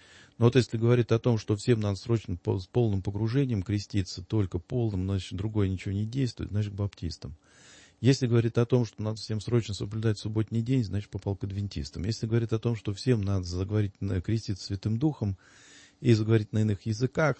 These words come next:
то, значит, он попал к харизматам. Если говорит, что Бога надо называть по имени, значит, попал к свидетелям Иеговы, значит, он не слышит. Если говорит, что где-то в Америке там нашли какие-то золотые свитки,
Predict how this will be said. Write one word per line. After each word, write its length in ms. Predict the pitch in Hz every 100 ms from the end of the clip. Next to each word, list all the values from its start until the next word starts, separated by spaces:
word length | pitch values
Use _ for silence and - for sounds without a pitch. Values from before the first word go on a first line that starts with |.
| -
то, 80 | 95
значит, 340 | 101 117 -
он 60 | 95
попал 320 | 92 110 104
к 60 |
харизматам. 720 | - 107 107 110 98 78 -
Если 260 | 90 110 -
говорит, 280 | 110 117 113
что 140 | -
Бога 280 | 110 123 110
надо 160 | 107 101
называть 280 | 104 113
по 180 | - 110
имени, 320 | 123 143 104
значит, 220 | 82 98 -
попал 280 | 107 107
к 40 | 107
свидетелям 480 | - 107 104 - 104
Иеговы, 560 | 110 107 98 85 73
значит, 280 | 87 90 -
он 100 | 90
не 80 | 92
слышит. 380 | - 78 73 117
Если 160 | 110
говорит, 240 | 120 123 117
что 140 | 117
где-то 260 | 113 117 104
в 40 |
Америке 440 | 117 135 117 107
там 160 | 107 107
нашли 200 | 104 -
какие-то 280 | - 104 101
золотые 340 | 107 110 110
свитки, 540 | 104 110 113 - 95